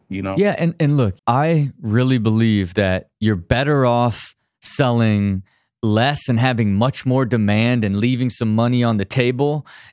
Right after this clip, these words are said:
Speaker 2: and making that, making it people hungry for it, you know, than, than you are to, like, make a big order and not sell it. Right. And as long as you keep the cost down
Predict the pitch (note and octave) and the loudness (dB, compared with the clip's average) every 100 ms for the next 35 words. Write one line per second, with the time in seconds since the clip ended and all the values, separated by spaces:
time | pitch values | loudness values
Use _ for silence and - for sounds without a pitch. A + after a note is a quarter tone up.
0 | - A2+ G2+ G2 G2+ B2 C3 C#3 A#2 A2+ | -2 2 2 2 2 2 0 0 0 2
1 | A2+ A2 - A2+ A#2+ C3+ - B2 A2 - | 0 -2 -4 -2 0 0 0 0 0 0
2 | C#3 A2+ G#2+ - B2 B2 C#3+ B2+ C#3+ C#3 | -2 -2 -4 -2 -2 0 -2 -2 -2 -2
3 | C#3+ D#3 _ - C#3+ D3 D3 C#3+ A2+ B2 | -2 -4 _ -6 -2 0 0 -2 0 2
4 | A2+ A2 B2+ B2+ A#2+ A2+ B2 B2+ B2 A#2 | 2 2 2 2 2 2 4 4 2 2
5 | C3+ A#2 G#2 A2+ B2 B2 G2 A#2 A#2 A#2+ | 0 2 0 0 0 0 -2 0 2 0
6 | G#2+ G#2 G2+ G#2 - A#2+ F#2+ D#2 - _ | 0 -2 -2 -4 -2 -4 -2 -6 -12 _
7 | _ _ - - A#2+ B2+ C3 - C#3 C3 | _ _ -20 -6 0 2 0 0 2 2
8 | A#2+ A2 A#2+ - C3+ C#3+ G3 A3+ E3 - | 2 0 -2 -2 0 0 2 0 0 -2
9 | F3+ - A2+ - B2+ C3+ - C#3 C3+ C3+ | -4 -2 -4 -2 0 0 -2 -2 0 0
10 | D3+ | -2